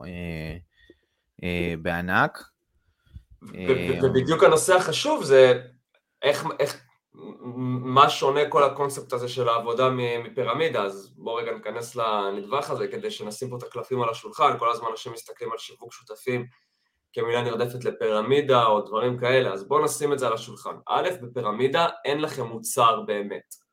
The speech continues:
Speaker 2: זה דבר ראשון. דבר שני, בפירמידה, כמו פירמידה, מי שנמצא בראש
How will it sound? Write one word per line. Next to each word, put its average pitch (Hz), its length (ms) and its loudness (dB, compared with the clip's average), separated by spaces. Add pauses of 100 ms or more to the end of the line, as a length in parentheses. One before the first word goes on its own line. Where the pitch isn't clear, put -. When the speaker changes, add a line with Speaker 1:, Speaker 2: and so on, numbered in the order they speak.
(140)
Speaker 2:
זה 110 60 -12
דבר 117 260 -2
ראשון. 104 300 -8
דבר 135 280 0
שני, 139 500 -2 (460)
בפירמידה, 123 680 0
כמו 131 220 0
פירמידה, 139 500 2 (520)
מי 135 120 -4
שנמצא 135 440 0
בראש 123 680 2